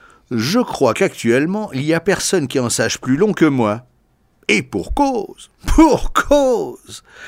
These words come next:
Euh, demain matin, je travaillerai sur vous. Et après-demain, ce sera le tour des autres. Sur moi, vous comprenez, moi aussi,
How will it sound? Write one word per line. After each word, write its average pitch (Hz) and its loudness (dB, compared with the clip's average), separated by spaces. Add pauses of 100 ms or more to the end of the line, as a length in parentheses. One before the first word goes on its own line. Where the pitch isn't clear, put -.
(460)
Euh, 208 4
demain 160 2
matin, 147 2
je 160 -2
travaillerai 123 2
sur 165 2
vous. 123 0 (800)
Et 120 2
après-demain, 131 2
ce 139 0
sera 120 2
le 117 -2
tour 123 2
des 139 2
autres. 101 -4 (760)
Sur 117 2
moi, 139 2
vous 110 -8
comprenez, 110 -2 (720)
moi 120 2
aussi, 135 0